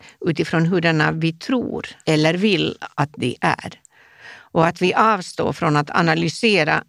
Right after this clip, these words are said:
för att istället lyssna till berättelsen.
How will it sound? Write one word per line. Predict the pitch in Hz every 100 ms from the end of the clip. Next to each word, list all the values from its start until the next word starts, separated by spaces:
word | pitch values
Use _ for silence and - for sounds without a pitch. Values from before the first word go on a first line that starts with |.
| -
för | - 160
att | 156
istället | 180 - 202 170 147
lyssna | 175 196 - - 135 - - _
till | 147
berättelsen. | 143 139 - - 117 117 - -